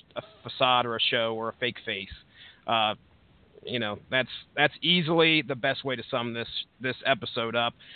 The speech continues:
I, I, I really like this one. It was, it was up there for my top, uh, episodes of the season. We only got six to cover, so,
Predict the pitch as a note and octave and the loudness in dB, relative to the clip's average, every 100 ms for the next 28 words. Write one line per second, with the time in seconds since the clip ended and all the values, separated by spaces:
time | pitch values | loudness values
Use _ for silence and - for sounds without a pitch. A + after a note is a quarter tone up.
0 | - - A2 A#2 A#2 - _ _ _ - | -20 2 4 4 0 -10 _ _ _ 4
1 | F3 F#3+ E3+ _ - G#3 G#3+ G#3+ F#3+ D#3+ | 6 6 2 _ 0 2 4 2 2 0
2 | D#3+ - F3 - E3 E3+ D3+ _ _ _ | -4 -4 -8 -6 -6 -6 -10 _ _ _
3 | - D3 C#3 C3+ - _ _ - G3+ A3 | -10 -8 -8 -12 -14 _ _ -4 -2 2
4 | G3 F#3+ E3 D3+ D3+ C#3 B2+ - B2+ B2 | 2 2 -2 -4 -6 -8 -8 -6 -8 -8
5 | - _ _ _ _ - B2 A#2 B2+ A2+ | -12 _ _ _ _ -8 -6 -4 -6 -8
6 | C3+ C3 B2 A#2 C#3+ C#3+ B3 B3 E3 - | -10 -10 -12 -12 -12 -2 2 4 2 -2
7 | E3+ - - D#3+ C#3 A#2+ - C#3+ B2+ | -8 -8 -2 -2 -2 -6 -6 -6 -6